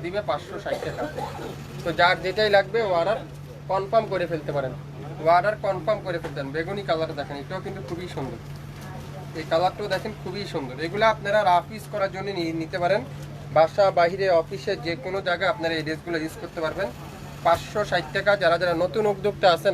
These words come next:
আপনারা অবশ্যই, অবশ্যই কী করবেন, চার পিস নেওয়ার চেষ্টা করবেন। চার পিসের দাম হলো বাইশশো চল্লিশ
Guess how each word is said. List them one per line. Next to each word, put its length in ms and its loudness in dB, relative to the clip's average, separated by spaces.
আপনারা 300 2
অবশ্যই, 460 0
অবশ্যই 400 0
কী 80 -8
করবেন, 260 2
চার 260 6
পিস 200 -6
নেওয়ার 260 8
চেষ্টা 300 0
করবেন। 220 2
চার 220 4
পিসের 320 -4
দাম 200 4
হলো 160 2
বাইশশো 440 2
চল্লিশ 340 -6